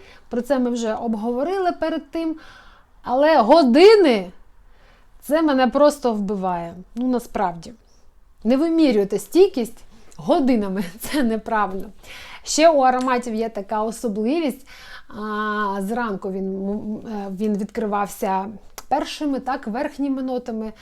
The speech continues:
потім трошки пізніше вже пішли серц-, е, серцевинка, так, е, ноти серця, і база відкривається протягом всього дня. І саме ця база може змінюватися протягом дня.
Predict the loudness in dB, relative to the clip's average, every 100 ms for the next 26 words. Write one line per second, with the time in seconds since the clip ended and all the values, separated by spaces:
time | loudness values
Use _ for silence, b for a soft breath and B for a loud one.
0 | B B B -4 -2 0 -2 -2 -4 -4
1 | -8 -6 -4 -2 0 -2 -4 -8 -10 -10
2 | -12 -10 -12 -12 -14 -14 -14 -12 -10 -8
3 | -10 -6 -4 0 2 2 0 -2 -2 -4
4 | -4 -6 -4 -4 -6 -8 -12 -6 -4 -4
5 | -6 -4 -4 B B B B _ -6 -2
6 | 0 2 2 2 0 -2 B B -8 -6
7 | -6 -4 -2 0 0 0 -4 -4 -2 -2
8 | -4 -6 -6 -6 -4 -2 -2 -2 -2 2
9 | 0 0 -4 -4 -4 -4 -2 2 2 2
10 | -2 -6 -4 -4 -4 -4 0 2 2 -2
11 | -6 -10 -12 -12 -10 -12 -12 -10 -8 -6
12 | -4 -4 -6